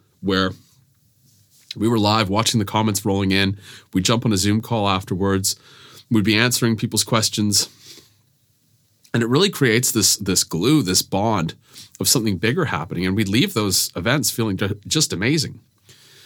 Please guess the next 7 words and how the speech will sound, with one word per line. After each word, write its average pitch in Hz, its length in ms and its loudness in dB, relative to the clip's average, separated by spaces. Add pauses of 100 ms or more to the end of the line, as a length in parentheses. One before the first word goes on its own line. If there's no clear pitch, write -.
(540)
We 127 120 2
even 117 280 2
offered 117 320 2
them 98 100 2
by 92 140 0
donation. 95 560 -2 (920)
And 87 360 0